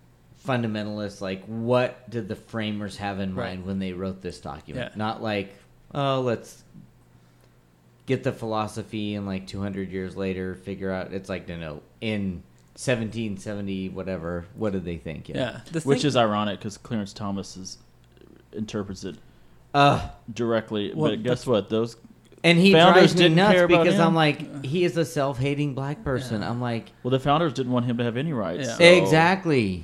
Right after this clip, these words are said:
Speaker 2: But they, I mean, to his point, he would say they've passed laws. The con-, you know, c-, amendments have been passed to give African
Speaker 3: But the
Speaker 2: Americans
Speaker 3: Supreme
Speaker 2: re-
Speaker 3: Court is, the laws can't go against the Constitution. The Supreme Court is ruling on,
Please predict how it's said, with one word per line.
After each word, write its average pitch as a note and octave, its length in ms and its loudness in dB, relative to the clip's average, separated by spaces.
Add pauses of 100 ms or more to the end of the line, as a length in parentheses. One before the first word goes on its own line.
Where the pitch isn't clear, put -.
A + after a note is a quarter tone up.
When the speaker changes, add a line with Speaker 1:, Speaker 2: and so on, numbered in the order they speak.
Speaker 2:
But A3 160 0
they, G3+ 180 2
I D3+ 40 -4
mean, C#3+ 160 2
to C#3 140 -2
his C#3+ 160 -2
point, B2+ 360 -4
he C#3+ 80 0
would C3 140 0
say B2 160 -2
they've A#2+ 220 -6
passed A#2 340 -8
laws. A#2 460 -2
The C3+ 100 -2
con-, C3 320 -6
you C3+ 60 -6
know, C3 280 -4
c-, - 140 -12
amendments C#3 460 2
have B2+ 120 -4
been B2 180 -4
passed A#2+ 440 -8
to C3 240 -2 (260)
give C3 220 -2
African B2 360 -6
Speaker 3:
But B2 60 -2
the B2 60 2
Speaker 2:
Americans B2+ 220 -2 (100)
Speaker 3:
Supreme F3+ 300 -2
Speaker 2:
re- - 40 -8
Speaker 3:
Court D3 280 2
is, G#2+ 340 -4 (1200)
the A#2+ 160 -2
laws B2 500 4
can't A#2+ 440 -2
go G#2 180 0
against G2 300 -8
the F#2 40 -10
Constitution. - 600 -10 (540)
The B2+ 100 -4
Supreme D#3 360 -4
Court C3 360 -2 (140)
is G#2+ 180 -4
ruling B2 440 0
on, F#2+ 300 -4